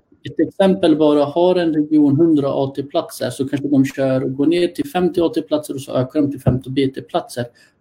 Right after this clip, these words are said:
Och därefter i slutändan så ersätter de alla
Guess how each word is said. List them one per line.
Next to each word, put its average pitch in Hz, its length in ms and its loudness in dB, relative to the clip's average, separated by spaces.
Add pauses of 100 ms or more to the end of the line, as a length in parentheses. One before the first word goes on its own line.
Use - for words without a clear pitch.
(140)
Och 139 180 -20
därefter 139 500 4
i 131 40 4
slutändan 139 600 4
så 123 300 -2
ersätter 127 460 -4
de 120 120 -2
alla 120 380 0